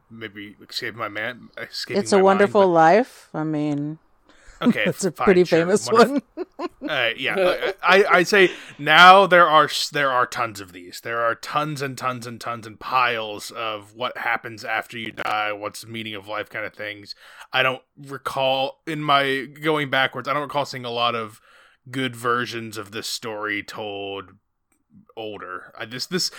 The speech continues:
Speaker 1: this seems prototypical to me. This doesn't see, this seems like the idea to do this is new still, and we're trying something, and we're trying, uh, we're, we're in, we're in unvisited space. And other, other quirks of this world we haven't mentioned is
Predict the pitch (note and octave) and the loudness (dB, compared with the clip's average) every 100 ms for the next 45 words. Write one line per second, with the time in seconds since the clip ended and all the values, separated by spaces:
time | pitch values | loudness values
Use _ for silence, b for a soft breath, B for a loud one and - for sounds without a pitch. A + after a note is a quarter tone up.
0 | B F#3+ - G#3 - - F#3 E3 - D#3 | B -4 0 0 0 4 4 4 -2 -8
1 | A#2+ A2+ - G#2 F#2 F2 G2 A2+ C#3+ C3 | -10 -12 -14 -16 -16 -16 -16 -14 -12 -12
2 | A#2+ - C3+ B2+ C3 - C3+ B2+ C3 A#2 | -12 -12 -10 -10 -12 -12 -12 -6 -4 -4
3 | B B B B - B2+ B2 A#2+ A#2 A#2 | B B B B -8 -2 2 0 -2 -6
4 | C3+ C3+ A2+ A2+ B2 B2 A#2 A#2 G#2 A2 | -2 -2 -4 -8 -6 -6 -6 -10 -14 -12
5 | A#2+ C3+ C3+ B2 A#2 - B2 A#2+ A#2 G#2+ | -10 -8 -6 -6 -8 -8 -6 -4 -4 -6
6 | G#2+ G2 B2 A#2 A#2 G#2+ A#2 G#2 A2 G#2+ | -8 -8 -4 -4 -6 -10 -14 -14 -12 -12
7 | G2 G2+ G#2 G#2 G2 A#2 A2 G#2+ G2+ G2 | -12 -16 -16 -14 -12 -8 -8 -8 -10 -10
8 | F#2+ F#2 b b - - - G1+ - - | -10 -10 b b -20 -20 -20 -20 -20 -20
9 | - C3 B2+ C3 C#3+ C#3 B2 B2+ C3 B2+ | -20 -16 -14 -8 -4 -2 -4 -6 -4 -4
10 | B2 C3 B2+ A#2+ G#2+ A#2+ G#2+ G#2+ G2 - | -2 -6 -6 -10 -12 -12 -12 -14 -16 -10
11 | A#2+ F#2+ - B2 C#3 D#3 C#3+ C#3+ D#3 D#3 | -6 -6 -8 -10 -2 0 0 0 0 -2
12 | - E3 D3+ - C3 A#2+ - B2+ A#2+ A#2 | -2 -4 -4 -6 -12 -12 -8 -8 -6 -8
13 | A#2 A2+ A2+ B2 A2 G#2+ F#2 | -8 -10 -10 -10 -12 -12 -14